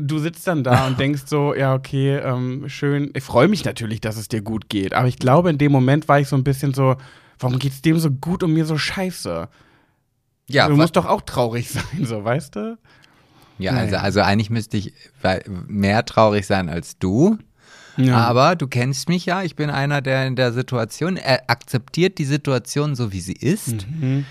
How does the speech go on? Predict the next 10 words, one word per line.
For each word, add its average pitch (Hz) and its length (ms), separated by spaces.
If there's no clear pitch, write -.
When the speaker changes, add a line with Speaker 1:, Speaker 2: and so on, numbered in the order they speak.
Speaker 2:
und 131 120
macht 101 300
das 131 100
Beste 95 400
draus. 73 560
Speaker 1:
Ja, 120 200
das 127 180
ist 175 80
echt 147 240
ein, 135 480